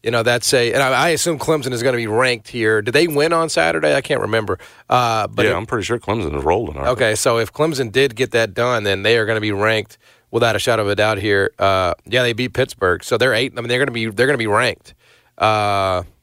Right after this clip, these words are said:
Speaker 1: without a shadow of a doubt, and they'll probably be ranked by the time they come here. So, um,
Speaker 2: Well, them and Virginia in your glitched, uh, net rankings, they're,
Speaker 1: Yeah.
Speaker 2: they're all super high. So they're, they're, I mean, there's plenty of opportunities left.
Speaker 1: You're, you're gonna have a chance to knock off an undefeated, 'cause they're gonna be fa-, they've got two home games before the sixteenth.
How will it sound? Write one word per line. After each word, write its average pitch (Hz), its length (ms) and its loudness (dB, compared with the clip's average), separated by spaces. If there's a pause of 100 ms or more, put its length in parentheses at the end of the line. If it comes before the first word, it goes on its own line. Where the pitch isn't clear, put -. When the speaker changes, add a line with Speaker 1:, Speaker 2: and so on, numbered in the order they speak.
(720)
Speaker 1:
without 110 260 2
a 95 40 -6
shadow 107 220 0
of 95 80 -2
a - 20 -8
doubt, 107 180 2
and 107 80 -4
they'll 104 60 0
probably 123 220 0
be 110 120 -2
ranked 104 280 0
by 107 80 2
the 95 60 -2
time 107 240 0
they 101 100 2
come 104 240 -2
here. 123 240 2
So, 101 360 0 (360)
um, 98 280 2
Speaker 2:
Well, 95 80 0
them 170 260 0
and 113 120 -4
Virginia 101 380 -2
in 92 140 0
your 90 160 0
glitched, 98 420 -2 (100)
uh, 82 340 0 (520)
net 98 240 0
rankings, 80 480 -4
they're, - 140 2
Speaker 1:
Yeah. - 160 -2
Speaker 2:
they're 135 180 2
all 78 240 -2
super 85 440 -2
high. 76 320 -2 (120)
So - 180 0
they're, 95 220 0
they're, 90 180 0
I 90 60 2
mean, 92 160 -2
there's 82 100 -4
plenty 135 220 0
of 80 100 0
opportunities 76 480 -2
left. 92 140 2
Speaker 1:
You're, 254 100 -2
you're 185 120 0
gonna 247 180 2
have 196 100 0
a 160 40 -8
chance 165 320 -2
to 135 100 -2
knock 143 300 0
off 143 240 0
an 123 120 -10
undefeated, 139 640 0
'cause 127 120 -4
they're 156 80 4
gonna 185 120 0
be 156 60 0
fa-, 135 200 0
they've 127 140 0
got 117 180 -2
two 180 200 0
home 156 180 0
games 123 240 -2
before 113 300 -2
the 101 180 -12
sixteenth. - 640 -2